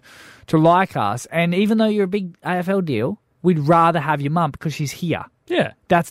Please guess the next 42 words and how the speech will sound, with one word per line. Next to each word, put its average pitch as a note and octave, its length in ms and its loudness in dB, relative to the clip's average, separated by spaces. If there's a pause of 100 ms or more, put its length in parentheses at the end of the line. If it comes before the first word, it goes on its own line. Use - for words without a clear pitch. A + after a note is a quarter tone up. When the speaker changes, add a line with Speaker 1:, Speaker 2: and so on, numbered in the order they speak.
Speaker 1:
that's G3 240 -2
the F#3+ 80 0
deal, E3+ 240 2
right? A#2 240 0
Speaker 2:
We F#3+ 80 0
don't A3 100 0
need E3+ 200 2
him F3 300 0
to G#2 100 -6
like E2+ 140 -6
us. - 60 0
Speaker 1:
Nah. G#3+ 240 4
Speaker 2:
We D#3 80 0
need C#3+ 100 -4
him C#3 360 -8
to A#2+ 100 -8
help B2 420 -6
her F#2+ 420 -6
Speaker 1:
Yeah, F#3+ 260 4
Speaker 2:
like - 220 -8
us. D#2 160 -14
Speaker 1:
that E3+ 160 2
means F3+ 360 2
more F#3+ 360 2
to - 240 -6
us. - 400 -14 (320)
Okay? E3+ 420 -4 (1000)
We B3 400 2
couldn't G3 260 -2
get G3 200 0 (120)
through E3 280 0
the D3+ 60 -2
club. F2 320 -4 (140)
They, C3 160 2
they A#2+ 180 0
want A#2 160 0
no A#2+ 140 0
Speaker 2:
No. G#2 60 -2
Speaker 1:
part G#2 180 -2
of G2 80 -8
it. F2+ 100 -10 (960)
Well, C#3+ 280 0